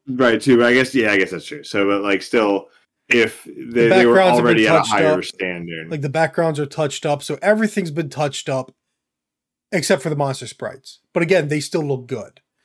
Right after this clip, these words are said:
Speaker 2: So that's probably part of the reason why they haven't changed them, 'cause it's like, those are where you don't really need to. And some of it might just be that it was too much work for one person to do all that. Um,
Speaker 1: Yeah.
Speaker 2: but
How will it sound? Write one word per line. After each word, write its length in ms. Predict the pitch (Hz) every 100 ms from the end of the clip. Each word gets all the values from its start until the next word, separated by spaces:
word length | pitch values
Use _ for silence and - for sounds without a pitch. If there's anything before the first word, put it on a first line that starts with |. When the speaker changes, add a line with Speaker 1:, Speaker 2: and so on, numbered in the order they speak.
| _ _ -
Speaker 2:
So 140 | 170
that's 160 | 160 151
probably 380 | - 170 156
part 220 | 143 156 143
of 40 |
the 80 | 135
reason 320 | 135 131 135
why 100 | 127
they 120 | 127
haven't 240 | 120 120 110
changed 320 | 143 139 113
them, 200 | 104 101
'cause 200 | - 123
it's 140 | 120
like, 200 | 139 131 _ _ _ _ _
those 500 | 139 151 170 170 143
are 100 | 156
where 160 | 143
you 140 | 139 139
don't 180 | 139 139
really 220 | 139 127
need 400 | 117 120 135 135
to. 360 | 185 214 226 - _ _ _ -
And 160 | 214
some 160 | - 311
of 100 | 202
it 120 | 165
might 180 | 156 156
just 180 | 139 127
be 140 | 165
that 160 | 147 131
it 60 |
was 120 | 127 127
too 140 | 175
much 260 | 143 135 -
work 180 | 135
for 120 | - 131
one 380 | 139 139 135 123
person 400 | - 135 - 117
to 80 | 117
do 260 | 123 110
all 200 | 104 113
that. 260 | 117 - _ _ _ _ _ _ _ 143
Um, 420 | 131 117 104 101 _
Speaker 1:
Yeah. 140 | 95 80 - _ _ _ _ _ _ - _ _ -
Speaker 2:
but 320 | 143 139